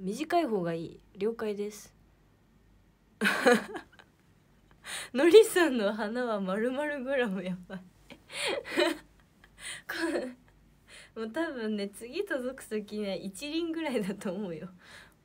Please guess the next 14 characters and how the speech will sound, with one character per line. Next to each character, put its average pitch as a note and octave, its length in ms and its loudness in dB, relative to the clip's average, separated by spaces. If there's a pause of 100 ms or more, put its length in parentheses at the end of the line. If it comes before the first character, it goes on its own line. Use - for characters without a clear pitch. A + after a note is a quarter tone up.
も F#3 480 -10
う、 G3+ 40 -10
な G#3+ 100 -6
ん、 C4+ 180 -8 (560)
い-、 G#3 100 -10 (240)
一 E4 120 -2 (180)
本 G#3 220 -4
と F#3+ 80 -12
か F3 160 -8
な E3 100 -6
気 F3+ 100 -4
が F#3 120 -2
す F#3 140 -6
る。 G3 100 -6